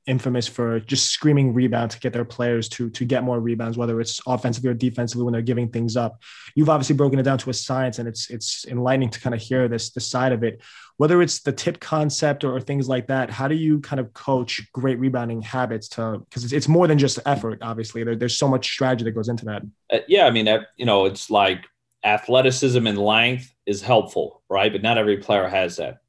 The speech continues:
Speaker 2: And if you go through and you watch, I mean, really break down and watch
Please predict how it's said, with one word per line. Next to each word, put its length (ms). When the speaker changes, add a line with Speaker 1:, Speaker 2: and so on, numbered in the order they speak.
Speaker 2:
And 120
if 100
you 80
go 180
through 300
and 140
you 100
watch, 960
I 60
mean, 200
really 360
break 680
down 520
and 320
watch 880